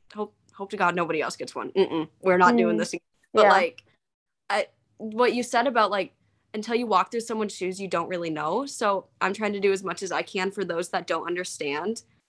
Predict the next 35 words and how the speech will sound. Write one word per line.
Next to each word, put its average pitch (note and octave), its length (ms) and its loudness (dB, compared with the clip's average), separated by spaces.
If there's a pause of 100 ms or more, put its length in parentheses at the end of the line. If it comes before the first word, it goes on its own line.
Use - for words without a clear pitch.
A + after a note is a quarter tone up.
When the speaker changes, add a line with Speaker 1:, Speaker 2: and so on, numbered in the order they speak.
(140)
Speaker 1:
to, - 100 -6
like, D#3+ 160 -6
kinda D#3+ 260 2
understand. - 480 -6
Like, E3+ 420 2 (240)
my F#3+ 120 6
parents, F3 280 0
for D#3 100 2
example, E3 320 -2
they A#3+ 140 8
didn't D#4 180 4
understand A3+ 640 4
why F3+ 240 4
I E3+ 120 -2
did E3 220 -8
it, A#3 240 -6 (340)
or, G#3+ 80 -6
like, F#3+ 240 -8
they A3 100 0
don't A#3 160 -4
really A3 180 -2
understand, G#3 480 -6
like, F3+ 260 -10 (540)
what's G#3 180 -4
going G#3 220 -2
on G3 160 0
in G3 100 -2
your F#3 140 -4
head F3+ 320 -2
and A3 100 -4
all F#3 120 -2
those F#3+ 160 -6
constant F#3 440 -6
little, F3+ 180 -4
like, E3+ 240 -10